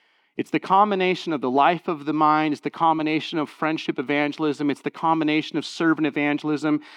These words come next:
It's the combination of people experiencing the power and presence and miraculous supernatural work of the Holy Spirit. It's all of those things. And I'm totally cool with however God wants to do his work in people's lives. I just wanna be able to pull out tools from my toolbox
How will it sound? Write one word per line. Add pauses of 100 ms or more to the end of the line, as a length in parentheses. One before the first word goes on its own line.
(160)
It's
the
combination
of
people
experiencing
the
power
and
presence
and
miraculous
supernatural
work
of
the
Holy
Spirit. (280)
It's
all
of
those
things. (320)
And
I'm
totally
cool
with
however
God
wants
to
do
his
work
in
people's
lives. (420)
I
just
wanna
be
able
to
pull
out
tools
from
my
toolbox